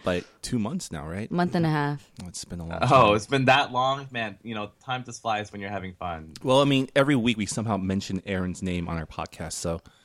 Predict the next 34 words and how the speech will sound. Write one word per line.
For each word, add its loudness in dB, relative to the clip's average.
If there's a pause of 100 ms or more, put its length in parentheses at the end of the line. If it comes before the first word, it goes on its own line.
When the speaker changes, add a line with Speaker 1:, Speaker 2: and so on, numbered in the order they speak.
(100)
Speaker 2:
It's -6
only 6
fitting 2
that 2
we -2
bring -2
him -4
back 0 (100)
Speaker 1:
it's 2
Speaker 2:
on. 4
Speaker 1:
like 6
he's 2
been 4
with 2
us -2
this -6
entire -4
time. -10 (1200)
Speaker 2:
<laughs> -6
He's 0
like 0
that 4 (200)
phantom 4 (560)
social 2
media. 2 (1200)
Speaker 1:
Yeah, 2
well, 6
Speaker 2:
Uh, -6
Speaker 1:
Aaron 8
is, 4
Aaron 6
is 6
our, 8
uh, 6